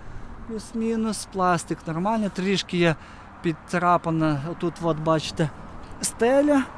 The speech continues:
отут щось грузили в багажне відділення, підцарапали. От, маємо, до речі, ще електрофаркоп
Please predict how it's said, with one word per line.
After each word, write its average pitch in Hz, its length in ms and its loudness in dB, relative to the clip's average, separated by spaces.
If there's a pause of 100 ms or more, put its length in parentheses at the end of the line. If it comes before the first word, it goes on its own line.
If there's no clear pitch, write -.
(340)
отут 202 280 -2
щось 202 140 2
грузили 202 460 0
в 185 80 -2
багажне 196 420 4
відділення, 190 640 4 (600)
підцарапали. 185 920 2 (380)
От, 180 240 4
маємо, 185 300 2
до 170 100 -2
речі, 175 220 0
ще - 160 -2
електрофаркоп 175 960 0